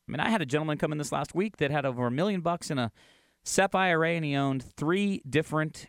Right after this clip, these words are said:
condo projects. I think, or actually one apartment and two condos, something like that. So, yes, you can own real, tangible, physical real estate inside your I R A, and there's a whole bunch of other things that you could own in an I R A too. Uh, but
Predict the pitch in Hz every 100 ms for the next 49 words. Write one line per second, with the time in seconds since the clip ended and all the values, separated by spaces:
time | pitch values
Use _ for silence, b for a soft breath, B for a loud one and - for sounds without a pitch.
0 | _ - 165 156 113 92 62 - - 71
1 | - - 107 123 135 143 - 113 123 143
2 | 135 104 110 98 113 101 82 - - 101
3 | - 107 92 95 - - 135 - B B
4 | 139 226 202 - 175 214 - 220 214 -
5 | 190 220 120 64 - 117 143 190 147 104
6 | - 151 156 123 98 - 165 135 110 104
7 | 139 135 - 107 104 117 107 104 104 104
8 | 143 147 123 135 139 180 247 226 190 -
9 | 202 226 185 - 117 98 104 - 113 113
10 | 113 - 127 131 127 - b b b b
11 | 143 147 131 120 110 - - - - -
12 | - _ _ - 127 120 135 202 233 175
13 | -